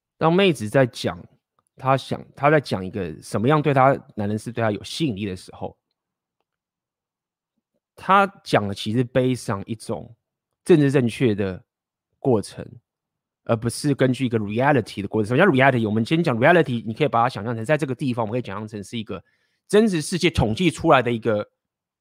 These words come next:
现象，就是比如说你统计出来结果就是妹子就是要找比她更有钱的，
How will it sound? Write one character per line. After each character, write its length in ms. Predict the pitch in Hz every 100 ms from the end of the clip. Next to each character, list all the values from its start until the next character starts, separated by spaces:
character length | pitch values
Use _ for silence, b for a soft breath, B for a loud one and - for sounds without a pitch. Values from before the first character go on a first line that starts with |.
| _ _ _ _
现 240 | - 165 120
象， 240 | 127 - _ _ _ _ _ _ -
就 120 | 135
是 200 | 143 127 _ _ _ _ _
比 120 | 117
如 80 | 120
说 260 | 151 151 147
你 120 | 151
统 180 | 135 127
计 80 |
出 80 | 156
来 80 | 143
结 120 | 127
果 80 | 123
就 80 | 113
是 80 | 131
妹 220 | 156 143
子 120 | 104
就 100 | 113
是 100 | 113
要 200 | 127 123
找 240 | - 101 95
比 100 | 110
她 120 | 107
更 120 | 131
有 140 | 90
钱 220 | 80 - -
的， 120 | -